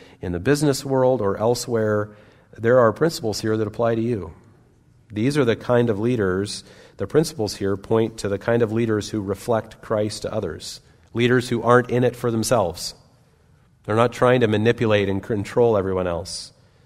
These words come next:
They're willing to work hard to not be a burden on other people. They're gonna stay strong in the face of opposition. They're gonna be gentle and caring and loving, but they're also not gonna be afraid to do the hard things and upset people when it's needed.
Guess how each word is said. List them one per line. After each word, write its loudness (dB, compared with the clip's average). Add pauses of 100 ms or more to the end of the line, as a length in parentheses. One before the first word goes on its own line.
(120)
They're 2
willing 8
to 0
work 2
hard 4
to -2
not 2
be 0
a 2
burden 2
on 2
other 0
people. -6 (420)
They're 2
gonna 6
stay 4
strong 4
in -2
the 0
face -2
of -2
opposition. -2
They're -4
gonna 0
be -2
gentle -2
and -4
caring 0
and -2
loving, 0 (300)
but 2
they're 8
also 8
not 4
gonna 0
be 0
afraid 0
to -6
do 2
the 0
hard 4
things 2
and -2
upset -2
people -8 (840)
when -2
it's -6
needed. -2